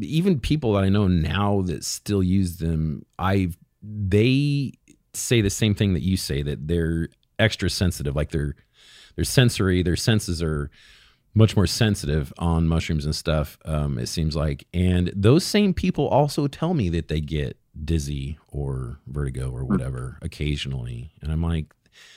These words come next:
Speaker 1: I wonder if that's because of your sensitivity, because I've never felt dizzy.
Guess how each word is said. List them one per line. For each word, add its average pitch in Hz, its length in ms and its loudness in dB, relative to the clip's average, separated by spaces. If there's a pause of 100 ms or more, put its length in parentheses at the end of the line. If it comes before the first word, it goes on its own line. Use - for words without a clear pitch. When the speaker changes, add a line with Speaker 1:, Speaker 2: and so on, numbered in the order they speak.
(160)
Speaker 1:
I - 40 0
wonder 156 300 2
if 202 80 0
that's 165 180 -2
because 127 520 2
of 95 80 2
your 92 80 2
sensitivity, 107 760 2
because 85 300 -2
I've 95 180 0
never 104 460 2
felt 76 340 0
dizzy. 73 500 -2